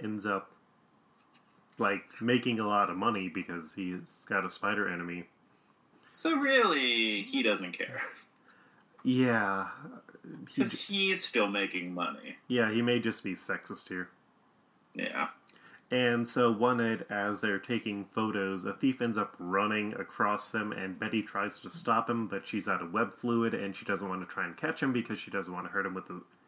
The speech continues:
Speaker 1: his super strength. And so he ends up getting away, and shocker, it turns out to be the guy who kills Uncle Ben.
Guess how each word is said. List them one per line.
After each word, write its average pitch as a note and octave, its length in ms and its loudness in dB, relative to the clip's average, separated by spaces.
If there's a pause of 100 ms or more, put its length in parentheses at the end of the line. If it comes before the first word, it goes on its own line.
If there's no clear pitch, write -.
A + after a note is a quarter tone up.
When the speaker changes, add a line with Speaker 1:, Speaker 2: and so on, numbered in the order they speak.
(140)
Speaker 1:
his G#2+ 180 -2
super C3+ 280 2
strength. A#2 460 -2 (560)
And A#2 100 -2
so A2 140 -2
he G#2 140 -4
ends F#2+ 120 -4
up F#2 140 -10
getting F#2 260 -4
away, G#2+ 440 0
and F#2 180 -6 (460)
shocker, A#2+ 720 4 (100)
it A#2+ 100 -4
turns A#2+ 240 0
out A2 160 6
to - 60 -12
be A2+ 100 0
the F2 100 -10
guy G#2 180 -2
who F#2+ 120 -8
kills F#2+ 300 -4
Uncle G2+ 300 -4
Ben. E2+ 420 -2